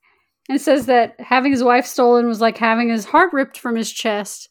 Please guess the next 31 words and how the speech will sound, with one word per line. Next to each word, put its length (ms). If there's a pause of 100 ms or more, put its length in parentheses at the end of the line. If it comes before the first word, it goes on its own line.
So 240
here's 340
where 180
the 80
heart-ripping 560
Olympics 520
of 260
the 120
show 320
begin. 520 (420)
Like, 140 (180)
every, 440 (320)
from 220
here 300
on 220
out, 320 (480)
everyone 920 (440)
who 100
has 340
even 200
an 120
inkling 340
of 80
magic, 400
and 160
even 180
a 40
few 180
people 260
who 100
don't, 320